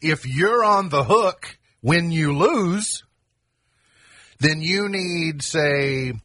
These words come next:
twenty-five or thirty or a hundred, or you need a benefactor to underwrite the expense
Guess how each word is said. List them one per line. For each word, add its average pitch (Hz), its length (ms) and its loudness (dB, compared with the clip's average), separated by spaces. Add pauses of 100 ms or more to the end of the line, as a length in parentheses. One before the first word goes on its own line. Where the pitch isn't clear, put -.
(520)
twenty-five 117 920 0
or 90 140 -8
thirty 160 580 0
or 92 160 -4
a 90 80 -2
hundred, 131 600 0
or 92 240 -4
you 160 220 -2
need 160 220 -2
a 131 100 0
benefactor 131 760 0
to 120 260 -2 (100)
underwrite 196 640 2
the 147 160 0
expense 185 720 -2